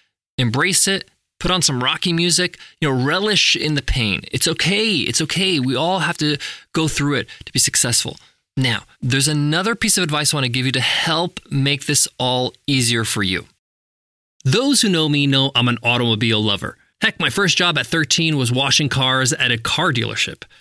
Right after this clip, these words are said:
That's why I'm excited to tell you about the Range Rover Sport. It's the perfect combination of sporting luxury,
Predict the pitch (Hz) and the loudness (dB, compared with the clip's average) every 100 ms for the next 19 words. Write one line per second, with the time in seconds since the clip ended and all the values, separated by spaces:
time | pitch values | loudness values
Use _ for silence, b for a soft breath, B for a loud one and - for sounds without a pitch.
0 | b b 220 - 202 185 - 156 147 131 | b b 0 0 0 0 2 2 2 0
1 | 123 131 127 123 113 113 113 107 131 143 | 0 2 2 2 0 -2 -2 0 2 2
2 | 120 120 120 117 - - 107 - - _ | 2 2 2 2 2 0 -4 -4 -10 _
3 | - - - 202 - - 240 269 233 - | -4 -2 0 -2 -2 -2 0 -2 -2 -2
4 | 175 156 123 117 107 123 127 120 - - | 0 0 2 2 2 0 -2 0 0 2
5 | 151 175 214 151 131 117 120 123 | 0 0 2 0 0 0 0 -2